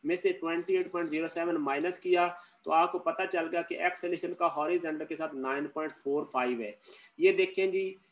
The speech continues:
इसका आंसर जो है वो मैं भी दिखा देता हूँ, ठीक है, ताकि जो है वो आपको जो है वो कुछ clarity हो।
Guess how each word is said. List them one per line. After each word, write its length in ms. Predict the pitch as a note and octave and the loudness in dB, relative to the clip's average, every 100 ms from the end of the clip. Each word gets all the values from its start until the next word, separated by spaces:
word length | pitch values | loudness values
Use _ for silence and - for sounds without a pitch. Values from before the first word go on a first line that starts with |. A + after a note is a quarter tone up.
| _ | _
इसका 280 | E3+ - F3 | -4 2 2
आंसर 500 | F3 E3 F3 - F3 | 4 2 0 0 -2
जो 160 | E3+ D#3+ | 2 2
है 240 | D#3 D#3+ | 4 4
वो 240 | D#3 D#3 D3 | 2 -2 -2
मैं 220 | D3 C#3+ | -2 -2
भी 60 | C#3 | -4
दिखा 340 | C#3+ - B2+ | -6 -2 0
देता 300 | B2+ D3+ - | 0 -2 -2
हूँ, 220 | E3 D3+ D3+ - _ _ | -4 -4 -8 -10 _ _
ठीक 180 | C#3+ C3+ | -8 -4
है, 120 | D#3 F3 - - - _ C#3 | -2 -4 -8 -20 -20 _ -4
ताकि 340 | C#3 C#3 D#3 | -4 -2 -6
जो 120 | D3+ | -2
है 240 | D3 C#3+ C#3+ | -2 0 0
वो 1040 | D3 C#3+ C#3+ C#3+ C#3 C#3 C3+ C3+ C3 C3 C3 | 0 0 0 0 0 2 2 4 2 2 0
आपको 420 | B2+ B2 - C3+ | -2 -2 -4 -6
जो 140 | C3 C3 | -2 -2
है 160 | B2 | -2
वो 220 | B2 B2+ B2+ - | -2 -2 -4 -8
कुछ 160 | B2+ | -14
clarity 540 | - B2 A#2+ A#2+ A#2 C#3+ | -8 -6 -4 -6 -6 -8
हो। 240 | B2+ A#2 | -4 -6